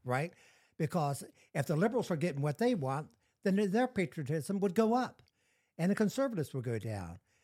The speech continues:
But the fact that it's taking a nosedive from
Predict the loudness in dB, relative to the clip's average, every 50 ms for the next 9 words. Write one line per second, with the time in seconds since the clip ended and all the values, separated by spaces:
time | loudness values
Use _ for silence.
0 | _ _ _ -10 -4 -2 -2 0 0 0 0 0 0 -2 -2 0 0 -2 -4 -6
1 | -4 -2 -2 0 0 0 -2 0 0 0 0 0 2 2 2 2 0 -2 -4 -4
2 | -4 -2 -2 -2 -2 -4 -4 -4 -2 -2 -2 -4 -4